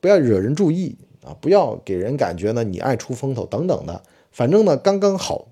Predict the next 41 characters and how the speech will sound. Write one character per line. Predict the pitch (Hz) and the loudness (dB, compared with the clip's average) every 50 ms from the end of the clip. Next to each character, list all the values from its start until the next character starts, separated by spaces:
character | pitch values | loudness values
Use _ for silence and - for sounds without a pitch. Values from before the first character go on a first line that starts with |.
| _ - | _ -8
那 | 147 151 151 | -4 2 4
个 | 151 143 | 4 4
尺 | - - - 113 92 90 | 2 2 -2 0 0 0
寸 | - - 170 151 | 2 2 2 2
火 | 120 - - 101 82 | 4 2 2 0 2
候 | 78 120 120 107 | 2 0 0 0
拿 | 98 95 104 120 | 0 0 0 2
捏 | 139 143 | 2 2
的 | 127 127 | 2 2
刚 | 117 - 139 147 | 2 2 0 0
刚 | 147 147 151 | 0 -2 -4
好， | 143 - - - - - | -4 -8 -12 -14 -10 -8
这 | 104 | -6
就 | 87 92 90 | -6 -4 -4
够 | 87 - 95 82 - | -4 -4 -4 -4 -4
了。 | - - _ _ _ _ _ _ _ _ _ _ _ _ _ _ _ _ _ _ _ _ _ _ _ | -8 -14 _ _ _ _ _ _ _ _ _ _ _ _ _ _ _ _ _ _ _ _ _ _ _
好 | - 113 113 | 0 2 4
了， | 123 | 6
我 | 123 120 | 6 4
们 | 123 123 127 131 127 - - _ _ _ _ _ _ _ _ _ _ _ _ _ _ _ _ _ | 4 2 0 0 -2 -6 -12 _ _ _ _ _ _ _ _ _ _ _ _ _ _ _ _ _
职 | - - 127 | -6 -2 0
场 | 131 131 113 | 0 0 2
生 | 110 135 135 | 2 0 2
存 | 123 131 131 | 2 2 0
力 | 135 113 | 0 -2
第 | - - 131 | 0 0 4
六 | 127 135 127 | 6 6 6
季 | 113 113 117 101 90 | 4 2 -2 -6 -4
上 | - - 120 | -2 -2 0
半 | 113 107 101 | 0 0 -2
集 | 98 107 107 | -2 -4 -4
先 | - - 120 117 | -2 -2 -2 0
聊 | 113 104 104 107 | 0 0 0 0
到 | 113 | 0
这 | 107 117 | 0 0
儿， | - - - | -2 -2 -6
我 | - 92 | -10 -8
们 | 98 104 104 107 | -6 -6 -8 -4
下 | - 123 107 | -2 -2 -2
半 | 104 101 101 | -2 -2 -2
集 | 101 107 110 - | -2 -2 -2 -4